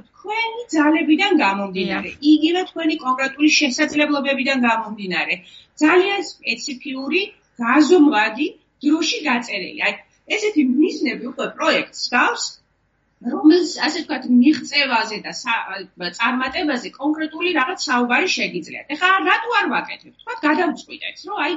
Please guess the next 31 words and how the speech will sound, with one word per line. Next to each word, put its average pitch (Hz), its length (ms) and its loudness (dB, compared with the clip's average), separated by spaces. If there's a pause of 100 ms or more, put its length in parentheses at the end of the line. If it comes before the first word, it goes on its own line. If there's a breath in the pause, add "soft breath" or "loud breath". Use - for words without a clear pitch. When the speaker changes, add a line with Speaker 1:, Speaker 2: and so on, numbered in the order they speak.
(100)
Speaker 1:
მინდა 247 420 2
კონკრეტულად 240 640 -6 (260 loud breath)
რაღაცა 370 380 0 (100)
ახალი 330 440 -4
უნარი 285 460 0
შევიძინო, 180 720 -6
ხო? - 180 -4 (440 loud breath)
რა 302 200 4
უნდა 415 240 4
გავაკეთო 247 520 -4
ამ 233 180 -4
უნარისთვის? 190 600 -6
აი, 269 180 -6
სამ, 254 300 -2 (280)
მა-, 175 260 -6
ე, 180 120 -4 (240)
წელიწად 240 380 -2
Speaker 2:
დიახ. 214 220 -4
Speaker 1:
ახლა 311 260 -4 (420)
ვისაუბრო 285 640 0 (100)
ესპანურად 240 680 0
დაწყებით 277 560 -2
დონეზე, 185 460 0
ხო? 277 180 0 (120)
ესეთი 311 360 0 (260 loud breath)
შეიძლება 381 460 0
მინდოდეს, - 520 4
რა, 277 180 -4
ესეთი 302 280 -2
მიზანი 302 440 6
მქონდეს. - 540 -8